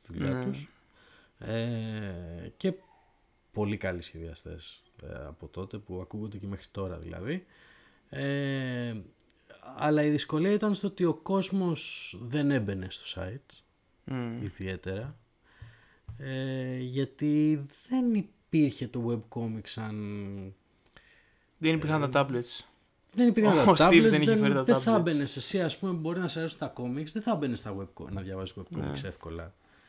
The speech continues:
Speaker 1: και διελληνικά. Ε, και πήγα να το περάσω λίγο διαφορετικά, να εκμεταλλευτώ τη σχέση μου με τους καλλιτέχνες, ώστε να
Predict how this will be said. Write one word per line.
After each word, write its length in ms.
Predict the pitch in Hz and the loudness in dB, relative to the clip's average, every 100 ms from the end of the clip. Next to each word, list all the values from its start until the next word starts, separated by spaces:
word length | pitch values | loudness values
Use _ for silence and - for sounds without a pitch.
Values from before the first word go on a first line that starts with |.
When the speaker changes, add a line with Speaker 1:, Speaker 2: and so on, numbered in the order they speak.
| _ | _
Speaker 1:
και 120 | - 104 | -10 -6
διελληνικά. 680 | 104 95 92 87 90 90 - _ _ - - _ _ _ _ | -4 -4 -6 -8 -10 -12 -16 _ _ -20 -20 _ _ _ _
Ε, 760 | 147 139 143 143 143 139 139 135 120 - _ _ _ _ | -12 -6 -4 -2 -2 -2 -4 -6 -8 -12 _ _ _ _
και 580 | - 156 147 147 143 143 143 _ _ _ _ _ | -4 0 0 0 -2 -4 -6 _ _ _ _ _
πήγα 240 | 220 214 202 | 2 4 2
να 100 | 196 | 2
το 280 | 175 156 - | -2 -2 -2
περάσω 360 | 165 185 175 | 0 2 0
λίγο 140 | 180 175 | 0 2
διαφορετικά, 920 | 160 - 135 - - 143 143 139 131 | 0 0 -4 -6 -4 0 2 2 0
να 760 | 123 117 117 113 113 110 104 - _ _ _ _ | -2 -2 -2 -2 -4 -4 -6 -8 _ _ _ _
εκμεταλλευτώ 680 | - 120 127 120 120 - 151 | -18 -8 -4 -2 -4 -2 -2
τη 100 | 151 | -2
σχέση 340 | - 151 139 147 | -4 -4 -4 -6
μου 80 | |
με 80 | 139 | -8
τους 180 | - - | -8 -14
καλλιτέχνες, 1000 | - 117 107 - 135 131 127 120 - - | -10 -10 -8 -8 -8 -6 -6 -6 -6 -10
ώστε 340 | - - 123 | -10 -10 -8
να 200 | 117 113 | -6 -6